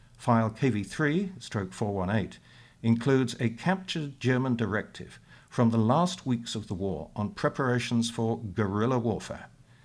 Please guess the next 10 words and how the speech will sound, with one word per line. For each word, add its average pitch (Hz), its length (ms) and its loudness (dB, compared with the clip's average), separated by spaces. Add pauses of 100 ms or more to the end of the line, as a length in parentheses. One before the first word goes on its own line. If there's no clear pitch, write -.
(380)
Nowadays, 131 640 6
it's 127 240 -8
easy 160 460 4
to 110 100 -4
regard 95 380 -2
such 98 260 -4
schemes 101 460 -2
as 123 180 2
impossibly 185 720 2
far-fetched, 190 720 -4